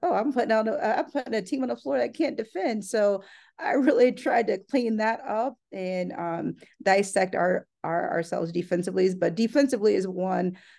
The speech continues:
that I really wanna be able to see, you know, am I gonna have to scrap everything after five games, or am I on the right track with some of these tweaks that we made defensively? Um, and then offensively, again, we, we split up a lot of our coaching duties, um, this year. As I mentioned, uh, Coach Dubs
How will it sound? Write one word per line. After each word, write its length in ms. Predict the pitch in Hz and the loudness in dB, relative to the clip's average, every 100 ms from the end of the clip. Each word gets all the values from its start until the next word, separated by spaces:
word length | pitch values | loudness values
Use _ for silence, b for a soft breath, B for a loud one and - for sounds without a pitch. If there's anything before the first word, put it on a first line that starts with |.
| _ | _
that 120 | 185 | 0
I 20 | |
really 240 | 190 196 190 | 2 2 0
wanna 220 | 190 185 | 0 0
be 140 | 180 | 0
able 160 | 180 175 | -2 -2
to 60 | 170 | -4
see, 440 | - 185 175 165 | -4 -2 0 -2
you 80 | 170 | -2
know, 180 | 160 160 | -4 -4
am 180 | 175 | 0
I 40 | 226 | 2
gonna 120 | 320 | 2
have 120 | 254 | 2
to 80 | 165 | 0
scrap 340 | - 202 202 | -4 -4 -2
everything 400 | 220 214 214 208 | -2 -2 -2 -2
after 220 | 202 190 185 | -4 -6 -6
five 280 | 196 185 | -4 -4
games, 400 | 190 190 196 185 | -4 -6 -4 -4
or 320 | - 175 165 - | -2 0 0 2
am 140 | 170 170 | 0 0
I 80 | 170 | 0
on 140 | 165 | -2
the 100 | 160 | -2
right 180 | 165 - | -2 -2
track 340 | - 160 143 | -2 -2 -2
with 220 | 165 151 151 b b | -2 -2 -4 b b
some 220 | - 202 185 | -4 -2 0
of 80 | |
these 180 | 175 175 | 0 -2
tweaks 280 | - 165 - | -2 -4 -2
that 100 | 170 | -2
we 100 | 170 | 0
made 240 | 165 160 | 0 0
defensively? 760 | 165 160 160 151 160 151 160 B B B - | -2 -2 -2 -2 0 0 0 B B B -2
Um, 200 | 175 196 | 0 4
and 100 | 214 | 4
then 100 | 220 | 4
offensively, 800 | 220 220 254 262 226 226 214 214 _ _ _ _ - - - | 4 4 2 2 4 4 4 -4 _ _ _ _ -20 -12 -6
again, 260 | 190 214 | 0 2
we, 140 | 208 - | 2 0
we 180 | 220 220 | -2 -2
split 300 | - 269 269 | -2 -2 0
up 160 | 240 | 0
a 80 | 185 | 0
lot 180 | 185 190 | -2 -2
of 80 | 180 | -4
our 140 | 175 | -6
coaching 360 | - 175 190 180 | -4 -4 -4 0
duties, 400 | 180 180 175 - | 0 0 -2 -4
um, 200 | 160 175 | -4 -2
this 180 | 165 - | -2 0
year. 120 | 160 | 0
As 140 | 160 165 | 0 0
I 60 | |
mentioned, 400 | 170 165 170 165 | -2 -2 0 0
uh, 180 | 156 156 | -2 -2
Coach 240 | 185 165 | -4 -4
Dubs 300 | 175 165 170 | -2 -2 -4